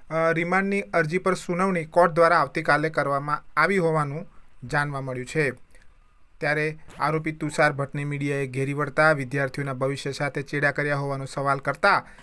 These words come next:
તુષાર ભટ્ટ કંઈ પણ બોલી શક્યા ન હતા. ત્યારે આવતીકાલે ફરી આ મામલે સુનાવણી થશે, ત્યારે સી બી આઈની તપાસમાં વધુ ચોંકાવનારા ખુલાસા બહાર આવી શકે છે તેવી સંભાવનાઓ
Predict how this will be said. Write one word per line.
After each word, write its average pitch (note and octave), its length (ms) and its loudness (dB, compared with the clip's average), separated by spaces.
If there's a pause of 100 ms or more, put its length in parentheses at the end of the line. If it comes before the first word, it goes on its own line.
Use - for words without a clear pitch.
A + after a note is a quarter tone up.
(220)
તુષાર A#3+ 320 2
ભટ્ટ G#3 280 4 (160)
કંઈ G#3+ 140 4
પણ G#3 260 0
બોલી D#3+ 180 2
શક્યા E3 340 -2
ન C#3+ 60 -2
હતા. A#2+ 460 0
ત્યારે C3+ 380 -8 (600)
આવતીકાલે E3+ 680 4 (140)
ફરી E3+ 220 4
આ E3 80 4
મામલે D#3 500 -2 (760)
સુનાવણી D#3 400 0
થશે, E3 320 0
ત્યારે E3 240 4
સી E3+ 180 -6
બી F3 140 0
આઈની F3+ 180 0
તપાસમાં D#3+ 540 0
વધુ D#3+ 220 0
ચોંકાવનારા G3 680 -2
ખુલાસા C#3+ 540 -2 (420)
બહાર D#3 280 4
આવી C#3+ 180 4
શકે E3 320 0
છે C3 180 -6 (360)
તેવી F#3 200 2
સંભાવનાઓ C3+ 680 -2